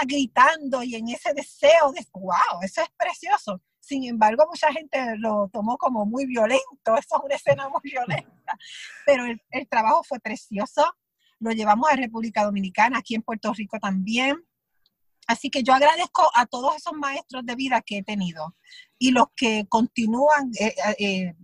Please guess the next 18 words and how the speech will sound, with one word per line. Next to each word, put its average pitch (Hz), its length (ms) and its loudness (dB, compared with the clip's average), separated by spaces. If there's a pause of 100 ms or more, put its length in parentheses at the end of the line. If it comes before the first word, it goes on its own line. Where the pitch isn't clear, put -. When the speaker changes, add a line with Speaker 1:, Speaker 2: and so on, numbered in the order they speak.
(120)
Speaker 1:
llegando 233 540 2
a 220 60 4
mi 226 120 -4
vida 226 460 0
porque 233 320 -6
te 247 100 -8
enseñan 277 600 -2
tanto 285 500 2
y 254 140 -8
te 226 160 -6
vas 220 220 4 (200)
redescubriendo 262 920 -6
como 311 180 -6
actor 220 580 -2 (360)
y 269 120 -2
vas 247 420 4 (200)
dejando 269 560 -6
todo, 302 360 2